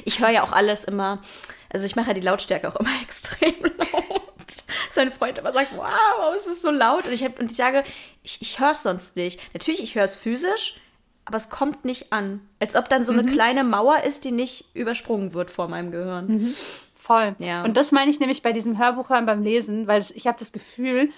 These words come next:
Speaker 2: alle Sinne, es sind natürlich nicht alle, aber auf jeden Fall
Speaker 1: Mhm.
Speaker 2: zwei sehr wichtige,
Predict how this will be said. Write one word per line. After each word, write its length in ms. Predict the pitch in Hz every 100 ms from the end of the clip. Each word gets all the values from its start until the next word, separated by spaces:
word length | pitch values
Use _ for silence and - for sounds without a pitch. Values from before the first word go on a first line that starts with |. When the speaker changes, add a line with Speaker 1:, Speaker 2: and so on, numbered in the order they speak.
| _ _
Speaker 2:
alle 480 | 208 262 285 285 269
Sinne, 460 | 208 240 247 208 190
es 80 |
sind 80 | 180
natürlich 240 | 190 196 160
nicht 180 | -
alle, 300 | 170 208 277
aber 220 | - 185 180
auf 120 | 214
jeden 140 | 208
Fall 240 | 214 202 190
Speaker 1:
Mhm. 240 | 190 190
Speaker 2:
zwei 240 | 208 185
sehr 160 | 185 190
wichtige, 460 | 208 - 202 220